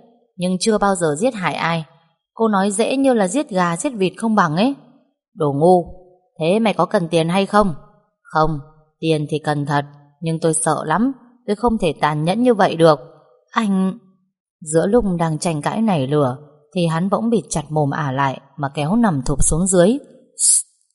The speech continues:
"Có người đang đi về hướng này." Ngồi im bất động, xem xét tình hình một lúc lâu, khi này thấy nền lá khô không còn vang lên tiếng bị dẫm đạp nữa, thì cả hai mới dám ló mặt qua kẽ hở của bụi cây để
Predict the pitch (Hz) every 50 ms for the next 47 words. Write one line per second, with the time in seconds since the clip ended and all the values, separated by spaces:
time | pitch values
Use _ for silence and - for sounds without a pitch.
0 | _ _ _ - 147 156 190 208 185 127 - 147 156 156 156 160 147 151 139 127
1 | 135 139 135 160 220 233 190 139 123 - - _ _ _ _ _ _ _ _ _
2 | _ _ _ _ - 165 160 156 147 139 - - 185 180 170 175 208 247 - -
3 | 160 143 131 - - - _ _ _ - - - 202 185 175 175 - 254 254 -
4 | - 170 143 139 147 143 131 131 127 131 139 196 - - - 170 165 160 156 151
5 | - - - - _ _ _ _ _ - 233 226 208 185 156 139 139 147 151 151
6 | 170 208 214 185 151 135 131 135 131 160 180 - 220 220 214 196 - 214 - 180
7 | - 160 135 123 120 143 156 170 170 165 175 170 165 160 165 165 156 156 208 226
8 | 220 185 143 - - 156 - 190 208 208 170 - 135 156 165 180 220 269 269 -
9 | - _ _ _ _ _ _ - 180 170 - 147 135 127 160 185 196 190 175 170
10 | 165 - 165 151 160 190 196 175 160 185 214 233 208 - - - 170 160 156 -
11 | - - 120 226 202 190 160 123 - - - 135 107 147 143 - - 175 170 170
12 | 165 160 - - _ _ - - 160 147 143